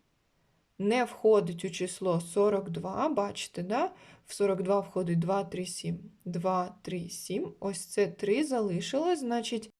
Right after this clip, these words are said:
тут в нас буде додатковий множник три. І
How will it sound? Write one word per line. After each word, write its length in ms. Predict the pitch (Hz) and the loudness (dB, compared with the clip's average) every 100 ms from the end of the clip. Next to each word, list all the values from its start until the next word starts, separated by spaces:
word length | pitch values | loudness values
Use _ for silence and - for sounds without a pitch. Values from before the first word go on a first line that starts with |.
| _ _ _ _ _ _ _ | _ _ _ _ _ _ _
тут 300 | 254 254 - | -2 -2 0
в 40 | |
нас 260 | 196 190 190 | 0 0 0
буде 320 | 175 190 170 | -2 0 2
додатковий 640 | 170 175 202 208 208 190 180 | 2 4 2 4 2 4 4
множник 520 | 165 170 170 170 170 | 4 4 0 -2 -2
три. 380 | - 254 415 - _ - - _ _ | 0 2 0 -2 _ -20 -20 _ _
І 200 | 269 359 | 2 2